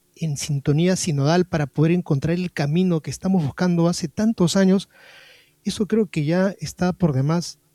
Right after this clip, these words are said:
machaconamente siendo un fracaso, pero busquemos las respuestas donde están dando realmente la solución.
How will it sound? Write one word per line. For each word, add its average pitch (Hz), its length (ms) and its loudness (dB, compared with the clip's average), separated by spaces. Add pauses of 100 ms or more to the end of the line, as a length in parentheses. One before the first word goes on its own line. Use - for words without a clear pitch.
(280)
machaconamente 160 1000 0 (680)
siendo 165 420 0
un 160 60 -4
fracaso, 170 640 -2 (680)
pero 135 180 -2
busquemos 226 440 0
las 156 220 0
respuestas 190 680 0
donde 143 260 0
están 180 280 -2
dando 175 420 -2 (440)
realmente 160 640 -2 (140)
la 151 180 -6
solución. 147 580 0